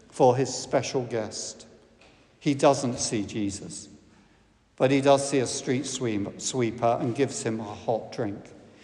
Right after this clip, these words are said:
He sees a young mother with her baby and invites them in for something to eat, and he gives the baby a brand new pair of shoes. And at the end of the day, when Jesus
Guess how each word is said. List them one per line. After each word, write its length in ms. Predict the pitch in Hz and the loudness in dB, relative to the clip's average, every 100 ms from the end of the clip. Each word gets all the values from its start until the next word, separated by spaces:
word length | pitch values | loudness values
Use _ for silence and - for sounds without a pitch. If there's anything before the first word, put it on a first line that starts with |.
| - - | -20 0
He 120 | 147 | 2
sees 360 | 143 170 147 | 4 4 6
a 40 | 151 | 4
young 380 | 143 160 156 151 | 6 8 8 8
mother 300 | 160 143 131 | 8 8 4
with 180 | 139 | 4
her 140 | 139 135 | 2 2
baby 560 | 151 147 135 131 107 - - - | 4 2 2 0 -2 -6 -8 4
and 140 | 156 | 8
invites 500 | 160 147 170 175 - | 8 8 6 6 2
them 180 | - 156 | 0 4
in 220 | 160 147 | 6 6
for 140 | 139 143 | 2 -4
something 680 | - 151 147 - 156 143 139 | 0 2 0 0 2 2 2
to 220 | 156 147 | 0 2
eat, 440 | 135 127 - - - - - | 2 0 -6 -12 -14 -12 -2
and 100 | 123 | 2
he 120 | 147 | 2
gives 320 | 135 143 147 | 2 0 -2
the 80 | 147 | -4
baby 500 | 139 139 127 131 113 | 0 2 2 -2 -2
a 80 | 107 | -4
brand 540 | - 123 120 117 104 | -4 -4 -4 -6 -8
new 240 | 127 117 113 - | -6 -6 -6 -4
pair 260 | 117 110 | -4 -4
of 80 | 107 | -8
shoes. 560 | - 123 110 107 - - - - - - - _ - _ _ _ - | -8 -8 -8 -10 -12 -18 -20 -20 -20 -20 -20 _ -20 _ _ _ 0
And 100 | 131 | 4
at 180 | 139 156 | 4 4
the 140 | 147 | 6
end 460 | 151 165 175 170 - | 6 6 2 0 -2
of 220 | 175 156 | -4 -2
the 80 | 160 | -4
day, 400 | 135 127 110 113 | 0 0 2 0
when 300 | 113 120 120 | 0 0 0
Jesus 720 | 143 131 123 139 123 - | -2 -2 -2 -2 -2 -6